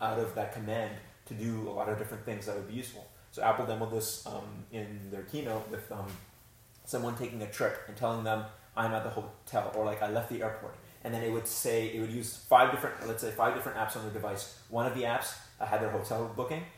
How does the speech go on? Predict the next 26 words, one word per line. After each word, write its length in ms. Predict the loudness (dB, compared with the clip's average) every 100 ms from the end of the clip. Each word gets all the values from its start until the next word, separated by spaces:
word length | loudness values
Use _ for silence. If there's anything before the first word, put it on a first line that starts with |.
| -6
It 60 | -4
would 80 | 0
tell 160 | 0
them 100 | 0
which 120 | -2
hotel 320 | -4 -2 0 0
to 60 |
go 180 | 2 0
to 80 | -2
and 120 | 0
when. 200 | 0 0 -4 -14 -20 -4
One 140 | -2
of 100 | 2
their 120 | 2
apps, 460 | 2 0 -2 -6 -2
um, 400 | 0 0 -2 -10
had 360 | -4 0 0 -2 -8 -16 -20 -4
their, 560 | 0 0 2 2 0 -2
uh, 240 | -4 -4 -4
destination, 640 | -2 -2 -2 -2 -2 -4 -6 -12 -20 -12
so 120 | -4
where, 300 | 2 4 4
how 160 | 2 2
to 80 | 0 -2
get 160 | 0 4
there. 340 | 4 4 -2